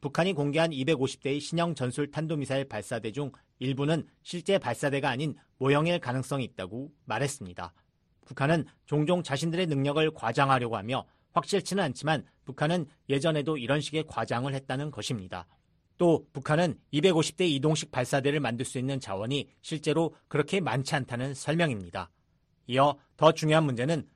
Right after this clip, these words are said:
북한이 실제로 이동식 발사대에 장착할 미사일 일천 개를 가지고 있느냐는 것인데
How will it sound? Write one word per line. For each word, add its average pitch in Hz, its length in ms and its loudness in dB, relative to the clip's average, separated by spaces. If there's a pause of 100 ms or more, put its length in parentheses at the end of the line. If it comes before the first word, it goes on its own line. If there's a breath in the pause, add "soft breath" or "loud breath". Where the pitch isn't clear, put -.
(100)
북한이 170 340 0
실제로 165 540 0 (140 loud breath)
이동식 170 420 -2
발사대에 151 460 2
장착할 139 540 -2
미사일 127 360 0
일천 131 340 -2
개를 151 160 0
가지고 131 380 -4
있느냐는 120 400 -4
것인데 101 480 -6